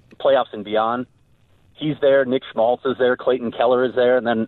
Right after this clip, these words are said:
on defense, I'd put Oliver Ekman-Larsson and Jacob Chychrun in that mix. And then, of course, the goaltending, what's gonna happen in goal. So those, those would be the critical pieces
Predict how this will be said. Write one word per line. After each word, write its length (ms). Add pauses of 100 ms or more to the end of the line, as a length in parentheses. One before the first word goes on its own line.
on 160
defense, 380
I'd 160
put 200
Oliver 380
Ekman-Larsson 480
and 100
Jacob 300
Chychrun 340
in 100
that 180
mix. 260
And 120
then, 260 (440)
of 100
course, 280
the 60
goaltending, 480
what's 180
gonna 160
happen 260
in 100
goal. 320
So 60
those, 220
those 180
would 120
be 80
the 100
critical 480
pieces 400